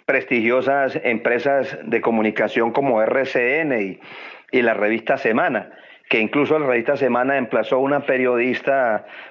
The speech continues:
de trayectoria derechista en Ucrania, y los informes que ella envía desde Ucrania, pues realmente hacen juego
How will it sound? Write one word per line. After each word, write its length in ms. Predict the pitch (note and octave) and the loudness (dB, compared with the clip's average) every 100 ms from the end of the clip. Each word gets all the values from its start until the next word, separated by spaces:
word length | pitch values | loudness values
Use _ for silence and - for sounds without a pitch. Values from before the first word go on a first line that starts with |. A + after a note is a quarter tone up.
| _ | _
de 140 | G#2+ | -2
trayectoria 720 | G#2 G#2+ G2+ G2 - B2 C#3 D3 | 0 0 2 -2 0 0 2 2
derechista 880 | C#3 C#3 C3 D3 A#2+ - C3 C#3 - - - - - - _ | 2 0 0 -2 -2 -2 -2 -2 -8 -20 -20 -20 -20 -20 _
en 240 | - G#2+ | 0 2
Ucrania, 560 | G#2 - F3 A3 A2+ G#2 - | 0 0 0 0 -4 -6 -6
y 260 | - B2 A#2 | 0 2 2
los 240 | A2+ A2 | 2 0
informes 480 | A#2 G#2 B2 C3 D#3 | -2 0 0 2 0
que 220 | - B2+ | 0 0
ella 600 | A#2+ C3+ D3 C#3 B2 A2 A2+ | 0 0 2 2 2 0 0
envía 720 | A#2+ G#2 G2 A#2+ C#3 D#3 C#3 | 0 0 0 0 2 0 0
desde 760 | G#2+ G#2+ F2 G2+ G2 G2 G2 | 0 0 0 0 2 0 0
Ucrania, 600 | A2 G#2+ A#2 G#2+ B2 D#3 | 0 0 0 0 2 0
pues 160 | D3+ G#2 | 0 0
realmente 840 | G2+ G2 G2+ A2 A2 C3 B2 G#2+ - - - | 0 0 0 0 0 0 0 -2 -6 -18 -10
hacen 420 | - A2 A2 B2+ A#2 | -2 -2 0 0 0
juego 560 | C3 B2 A2 C#3+ - | 0 0 2 0 -2